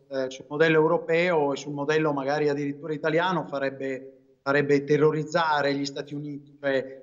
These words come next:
gli americani non hanno, cioè hanno una visione completamente diversa dalla nostra, ecco, queste cose. E, e su-, sono delle, sono degli aspetti anche per noi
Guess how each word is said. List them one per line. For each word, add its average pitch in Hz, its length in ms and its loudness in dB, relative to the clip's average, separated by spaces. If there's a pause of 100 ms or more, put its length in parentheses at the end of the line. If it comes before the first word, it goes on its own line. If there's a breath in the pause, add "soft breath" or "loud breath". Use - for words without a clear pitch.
gli 139 60 -10
americani 156 520 2
non 156 200 2
hanno, 147 840 -2
cioè 180 100 -2
hanno 185 180 4
una 185 140 2
visione 185 340 2
completamente 170 560 0
diversa 175 440 -2
dalla 156 200 -2
nostra, 147 640 -2
ecco, 131 600 -10 (440)
queste 147 300 2
cose. 131 680 0
E, 127 500 -10 (240)
e 135 80 -10
su-, 151 180 -10
sono - 260 2
delle, 175 340 6
sono 185 200 2
degli 185 140 4
aspetti 202 320 0
anche 185 200 -2
per 165 160 -4
noi 196 200 -6